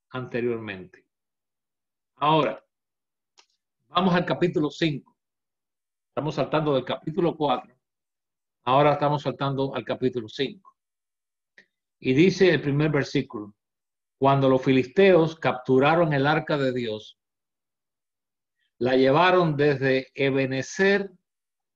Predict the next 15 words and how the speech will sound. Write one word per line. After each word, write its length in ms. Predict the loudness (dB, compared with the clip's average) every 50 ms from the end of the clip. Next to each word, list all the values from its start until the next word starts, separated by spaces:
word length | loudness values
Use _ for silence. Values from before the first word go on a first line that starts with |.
| _ _
a 420 | -2 0 0 0 -2 -4 -6 -6
Asdod". 600 | -6 -6 -8 -12 -14 -6 -2 0 0 0 -2 -4 -8 -20 -20 _ _ _ _ _ _
Asdod 540 | -10 -8 -8 -10 -6 -2 0 0 0 0 -2
era 300 | -4 -4 -4 -2 -2 -2
uno 420 | -2 -2 -4 -4 -6 -6 -8 -10 _ _ _ _ _ _ _ _ _ _ _ _ _
de 280 | -18 -6 -4 -2 -2
los 440 | 0 -2 -2 -4 -8 -12 -20 _ _ _ _ _
pueblos 500 | _ -2 2 4 4 4 2 0 -4 -4
grandes, 720 | -4 -4 -4 -4 -4 -6 -10 -14 -16 -16 -18 -20 _ _ _ _ _ _ _ _ _ _ _ _ _ _ _ _ _ _ _ _ _ _ -6
eh, 760 | -4 -2 -2 -2 -4 -6 -6 -8 -8 -10 -10 -12 -14 -16 -18 -20 _ _ _ _ _ _ _ _ _ _ _ _ _
que 120 | -2 0
los 140 | 0 0 -2
filisteos 480 | -2 -2 -2 -2 -2 -2 -2 -2 -2 -2
tenían, 480 | -2 -2 0 0 -2 -2 -4 -6 -8 -8 -6
y 340 | -2 -2 -2 -2 -4 -6